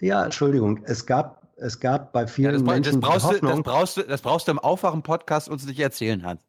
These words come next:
Speaker 2: Ja.
Speaker 1: Ja, nun wendet sich ja aber das Heute-Journal auch nicht in allererster Linie und nicht nur ausschließlich an, äh,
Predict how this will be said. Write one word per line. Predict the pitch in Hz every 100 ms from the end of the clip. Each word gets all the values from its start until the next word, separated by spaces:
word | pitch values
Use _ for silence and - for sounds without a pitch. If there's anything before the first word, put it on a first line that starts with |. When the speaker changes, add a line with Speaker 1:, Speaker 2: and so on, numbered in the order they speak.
| _ -
Speaker 2:
Ja. | 107 - - - -
Speaker 1:
Ja, | 127 120 - - _ -
nun | 117 110
wendet | 120 160 151
sich | 139 147 151
ja | 135 135 - -
aber | 147 139 123 117 117
das | 113 - 113 113 - 117
Heute-Journal | 117 120 131 117 120 113 113 120
auch | - 113
nicht | 117 113
in | 117
allererster | 113 147 147 110 113 - 110
Linie | 113 117 117 117
und | 107 -
nicht | 110 123 -
nur | 117 117 58
ausschließlich | 58 - 120 135 - 95 92 -
an, | 98 98 107 -
äh, | - 92